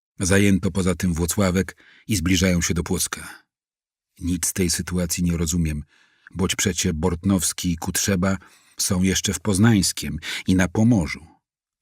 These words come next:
Albo więc uderzą oni z północy na armię niemiecką idącą na Łódź, Warszawę, albo też sami zostali odcięci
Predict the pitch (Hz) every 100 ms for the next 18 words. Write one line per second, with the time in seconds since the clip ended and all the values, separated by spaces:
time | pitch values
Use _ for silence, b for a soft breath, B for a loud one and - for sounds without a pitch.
0 | _ 101 98 90 82 92 82 - 82 101
1 | 82 92 92 87 85 - 87 95 90 -
2 | 87 85 92 85 85 85 87 92 - 95
3 | 92 87 90 90 90 87 85 85 92 85
4 | 80 80 - 92 85 101 B B B B
5 | B - 95 90 87 92 - 117 90 82
6 | 85 - 95 87 85 - - 82 80 92